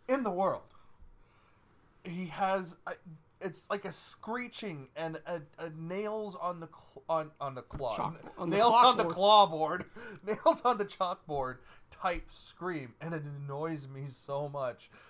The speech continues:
Speaker 1: that I didn't wanna watch the rest of the movies.
Speaker 2: See, I, I could do a whole podcast on this. I think, I think Dark of the Moon is the best Transformers film, both as a Transformers
Speaker 1: Mm-hmm.
Speaker 2: movie and as a movie.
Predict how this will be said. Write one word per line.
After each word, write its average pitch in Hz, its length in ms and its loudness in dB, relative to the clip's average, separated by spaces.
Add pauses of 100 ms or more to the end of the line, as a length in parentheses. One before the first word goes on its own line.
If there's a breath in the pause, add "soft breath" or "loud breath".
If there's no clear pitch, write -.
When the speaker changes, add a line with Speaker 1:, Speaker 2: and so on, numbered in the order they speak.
(140 loud breath)
Speaker 1:
that 156 320 0
I 151 200 0 (160)
didn't 165 300 -8
wanna 160 240 -2
watch 135 380 -4
the 135 140 -10
rest 139 260 -8
of 135 80 -20
the 127 80 -12
movies. 113 560 -14 (540 soft breath)
Speaker 2:
See, 277 240 -4
I, 226 180 2
I 254 80 -2
could 311 160 -4
do 247 140 -4
a 196 40 -4
whole 185 460 -4 (300)
podcast 180 640 -6
on 175 160 -4
this. 175 240 -6
I 160 60 -12
think, 170 260 -8 (160)
I 156 40 -14
think 160 180 -12
Dark 143 240 -10
of 139 60 -14
the 131 60 -10
Moon 131 200 -10
is 127 140 -14
the 131 80 -18
best 127 200 -14
Transformers 131 580 -14
film, 131 520 -14
both 143 280 -8
as 135 200 -10
a 127 60 -18
Transformers 123 640 -14
Speaker 1:
Mm-hmm. 123 100 -12
Speaker 2:
movie 120 360 -14 (120)
and 113 160 -14 (100)
as 117 120 -16
a 117 200 -16
movie. 151 500 -8